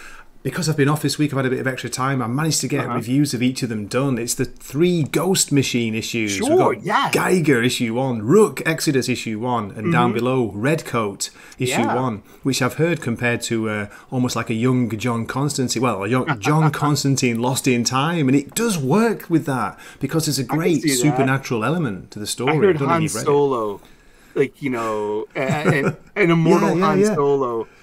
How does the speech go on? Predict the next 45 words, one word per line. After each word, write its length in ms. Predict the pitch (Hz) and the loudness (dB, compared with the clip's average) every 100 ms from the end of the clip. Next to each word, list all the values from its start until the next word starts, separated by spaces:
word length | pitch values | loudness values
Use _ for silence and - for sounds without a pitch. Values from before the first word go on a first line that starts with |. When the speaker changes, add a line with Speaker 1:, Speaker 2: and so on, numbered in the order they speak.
| - - | -16 -6
Speaker 2:
you 120 | 139 | -4
know 80 | 131 | -2
what 80 | 131 | -2
I 20 | |
mean, 320 | 135 127 123 | -4 -6 -6
on, 360 | 135 135 131 127 | -4 -4 -4 -6
on 240 | 139 120 123 | -6 -6 -4
Earth. 400 | 131 120 98 _ _ _ _ _ - | -2 -2 -4 _ _ _ _ _ -12
And, 440 | 117 110 110 107 | -8 -6 -6 -8
um, 320 | 139 113 107 - - 165 | -6 -6 -6 -12 -20 -6
one 220 | 214 453 | -4 -2
thing 120 | 427 | -2
I 40 | 285 | 0
didn't, 300 | 196 240 381 | 0 -2 -4
like, 160 | - - | -14 -10
well, 380 | 226 254 220 - | -6 -6 -6 -8
I 120 | 196 - 196 | -14 -10 -6
mean, 100 | 202 | -2
it's 60 | |
Speaker 1:
Brian 300 | 127 127 139 | -2 0 0
Hitch 280 | 135 135 - | 2 2 2
on 80 | 135 | 0
Speaker 2:
Dave 60 | 120 | 0
Speaker 1:
art 140 | 120 | -2
there, 140 | 107 | -2
Eric, 320 | 101 107 104 - | -2 -2 -4 -8
and 100 | 110 | -2
really 140 | 127 | 0
good 140 | 120 104 | 0 -4
work 260 | 110 110 104 | -4 -4 -4
by 180 | 95 98 | -6 -6
him. 260 | 98 85 - - - - | -10 -12 -20 -20 -20 -4
Speaker 2:
Brian 320 | 208 233 254 226 | 2 2 2 0
Hitch 220 | 208 - | -2 -2
face 400 | - 165 151 - 170 | -6 -6 -6 -8 -6
everywhere. 480 | 165 156 120 110 | -2 0 0 -4
It's 220 | 120 135 165 | -6 -8 -6
like, 240 | 135 - _ - - - | -6 -8 _ -20 -20 -8
it, 60 | - | -6
it's 220 | 214 - | -4 -4
like 180 | 214 185 - - _ _ _ _ _ | -6 -6 -10 -20 _ _ _ _ _
he 260 | 170 220 226 | -12 -8 -6
hasn't 440 | 180 196 220 226 | -4 -4 -4 -4
evolved 640 | 175 143 160 160 160 165 - | -4 -4 -4 -2 -4 -4 -8
since 800 | - 160 143 139 - - - | -6 -4 -4 -4 -8 -10 -10